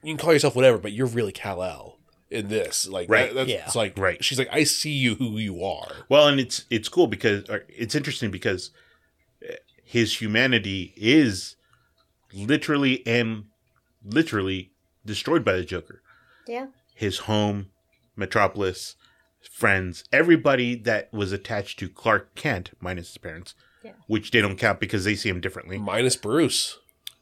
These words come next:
Speaker 2: Are
Speaker 1: I mean,
Speaker 2: dead, right?
Speaker 1: 'cause I would say Bruce
Speaker 2: Sure.
Speaker 1: is the last, last connection to humanity.
Speaker 2: Sure. Which
Speaker 3: Probably.
Speaker 2: one would argue that that's what Batman is.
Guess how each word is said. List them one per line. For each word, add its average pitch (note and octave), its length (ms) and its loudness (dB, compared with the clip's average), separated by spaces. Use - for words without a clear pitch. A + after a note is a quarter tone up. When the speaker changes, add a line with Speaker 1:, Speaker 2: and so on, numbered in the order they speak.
Speaker 2:
Are - 120 2
Speaker 1:
I A#2+ 40 6
mean, A#2+ 80 2
Speaker 2:
dead, B2 280 4
right? A2 360 2
Speaker 1:
'cause C3 160 -2
I A2 120 4
would C3+ 140 2
say C3+ 140 8
Bruce C3 260 2
Speaker 2:
Sure. C3 200 6
Speaker 1:
is A#2 260 0
the A#2 100 -2
last, G#2+ 480 -2
last A#2 360 -2
connection A#2 320 -2
to F#2+ 60 -10
humanity. F2+ 500 -6
Speaker 2:
Sure. D#3 260 2
Which C3+ 180 4
Speaker 3:
Probably. G2+ 140 -4
Speaker 2:
one C#3+ 160 2
would B2+ 100 6
argue B2 280 6
that A2 100 -6
that's A#2 220 0
what G#2 220 -2
Batman A2 380 2
is. F#2 240 -8